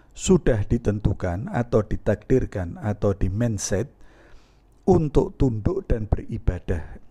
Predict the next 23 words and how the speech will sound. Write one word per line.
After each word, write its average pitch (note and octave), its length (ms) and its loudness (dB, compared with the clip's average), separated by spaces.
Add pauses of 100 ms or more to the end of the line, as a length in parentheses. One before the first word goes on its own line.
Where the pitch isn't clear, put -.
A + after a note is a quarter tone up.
(480)
hanya A#2+ 580 4
kepada - 480 0
Allah. F#2 480 -6 (680)
Jadi, A#2+ 720 2
mustahil A2+ 960 0 (480)
malaikat C#3+ 800 4
itu B2 240 0
membangkang A#2+ 880 0
kepada G2 480 0
Allah, E2+ 400 -4 (560)
apalagi D3+ 640 2
sampai B2 320 2
menentang A#2 720 -2
dan A2 160 2
melakukan A2+ 640 -2
makar B2 480 0
terhadap G2 560 -2
Allah, E2 400 -8
seperti B2+ 640 -2
yang G#2+ 80 -2
diajarkan G2 720 -2
dalam E2+ 320 -6
Alkitab. E2+ 560 -8